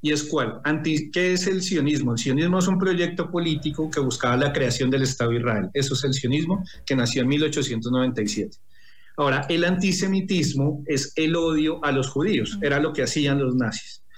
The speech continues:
Speaker 1: Entonces, ¿qué se mezclaba constantemente? Cada vez que había una violación a los derechos humanos y la prensa internacional o la comunidad en general o, o algún país en específico, líder político, denunciaba a Israel o al gobierno de Israel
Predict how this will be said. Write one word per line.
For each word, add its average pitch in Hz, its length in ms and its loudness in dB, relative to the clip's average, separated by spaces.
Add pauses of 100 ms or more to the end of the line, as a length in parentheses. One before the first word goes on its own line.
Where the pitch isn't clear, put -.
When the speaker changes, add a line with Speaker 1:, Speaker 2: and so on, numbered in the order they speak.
(160)
Speaker 1:
Entonces, 151 360 -2
¿qué 170 160 0
se 190 140 -2
mezclaba 147 540 0
constantemente? 123 800 0 (320)
Cada 156 260 2
vez 185 160 0
que 180 100 0
había 170 260 2
una 131 280 0 (200)
violación 143 280 -2
a 151 60 2
los 170 120 2
derechos 143 380 0
humanos 143 520 0
y 135 80 0
la 113 180 0
prensa 139 340 0
internacional 143 960 0
o 117 160 2
la 113 140 0
comunidad 117 580 0
en 135 100 0
general 120 500 2
o, 127 100 -4 (300)
o 135 120 2
algún 131 320 2
país 147 380 2
en 151 100 2
específico, 127 680 0
líder 123 280 2
político, 135 580 0 (380)
denunciaba 139 920 0
a 143 80 0
Israel 131 600 0
o 139 60 2
al 120 80 0
gobierno 120 320 0
de 156 80 2
Israel 135 500 0